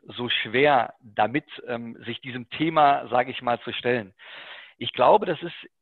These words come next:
in einer gewissen, ja, wie soll man das sagen, Art und Weise auch der Gesellschaft geschuldet, weil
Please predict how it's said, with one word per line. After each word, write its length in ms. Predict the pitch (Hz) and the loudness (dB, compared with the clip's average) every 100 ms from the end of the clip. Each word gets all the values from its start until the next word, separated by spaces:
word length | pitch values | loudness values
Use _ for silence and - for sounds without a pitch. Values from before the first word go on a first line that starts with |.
| _ _ | _ _
in 120 | - 135 | -4 -2
einer 100 | 120 | -2
gewissen, 760 | 110 147 - 165 165 170 160 _ _ _ - | -4 -6 -6 -10 -8 -8 -12 _ _ _ -6
ja, 200 | 113 143 | -2 -2
wie 80 | 117 | -2
soll 120 | 139 | -4
man 80 | 131 | -4
das 120 | 117 | -6
sagen, 220 | 131 - _ _ 104 | -6 -8 _ _ 0
Art 300 | 135 160 - | 0 -2 -12
und 240 | 139 113 | -12 -4
Weise 540 | 107 143 190 170 165 | -2 0 -2 -2 -2
auch 280 | 127 135 139 135 135 | 2 0 0 -6 -12
der 220 | 123 123 | -8 -6
Gesellschaft 760 | 120 107 156 202 - 127 - | -4 0 0 0 -6 -8 -8
geschuldet, 540 | - - 113 117 180 - | -10 -8 -6 -6 -6 2
weil 200 | 127 | 2